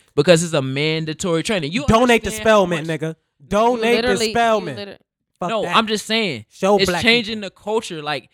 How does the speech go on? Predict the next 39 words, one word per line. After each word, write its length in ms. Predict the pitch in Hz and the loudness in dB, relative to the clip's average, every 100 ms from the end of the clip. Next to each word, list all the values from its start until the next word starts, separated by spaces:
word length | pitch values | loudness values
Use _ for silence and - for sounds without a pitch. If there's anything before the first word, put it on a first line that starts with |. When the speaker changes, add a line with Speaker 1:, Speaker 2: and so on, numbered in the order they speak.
| _ | _
Speaker 1:
if 160 | 143 156 | -10 -8
Starbucks 720 | - - 208 277 175 131 113 | -8 -4 -2 0 -4 -10 -8
Speaker 3:
That 140 | 220 254 | -2 2
Speaker 2:
I 40 | |
don't 60 | 285 | 2
Speaker 3:
means, 100 | 311 | 2
Speaker 2:
change 180 | 247 233 | 2 2
the 60 | |
Speaker 3:
that 100 | 269 | 2
Speaker 2:
culture. 160 | - 330 | 2 2
Speaker 3:
means 120 | 330 | 0
that 200 | 294 262 | 0 0
a 40 | 247 | 0
racist 140 | 240 | 0
Speaker 2:
Donating. 360 | 196 202 208 196 | 2 2 2 0
Speaker 3:
person 120 | 233 | -4
is 80 | 226 | -10
gonna 200 | 220 208 | -6 -6
think 220 | 208 202 | -8 -8
twice 220 | 196 185 185 | -6 -6 -8
before 220 | - 170 | -8 -6
they 100 | 165 | -4
apply 300 | 156 160 151 | -2 0 -2
for 80 | 151 | -4
this 160 | 151 | -12
job. 300 | 143 80 82 - | -10 -8 -8 -2
Speaker 2:
If 180 | 143 131 | 0 0
you 100 | 202 | 0
was 120 | 175 | 2
Speaker 1:
That's 100 | 175 | 2
what 160 | 202 208 | 2 2
I'm 60 | |
Speaker 2:
designated 240 | 202 202 254 | 2 4 2
to 200 | 180 - | 0 0
Speaker 1:
saying. 160 | 208 - | 0 0
Speaker 2:
de-, 100 | 190 | -4
if, 80 | 196 | 0
if 160 | 156 | 2
you, 140 | 254 | 2